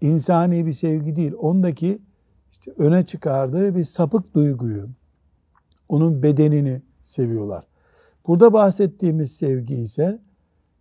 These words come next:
insani ve İslami bir sevgidir. Manevi bir sevgi var ortada.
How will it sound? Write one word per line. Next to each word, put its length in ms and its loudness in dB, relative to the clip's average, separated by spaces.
insani 840 2
ve 100 0
İslami 680 2
bir 80 -2
sevgidir. 640 -12
Manevi 560 2
bir 60 2
sevgi 440 -2
var 180 -2
ortada. 440 -8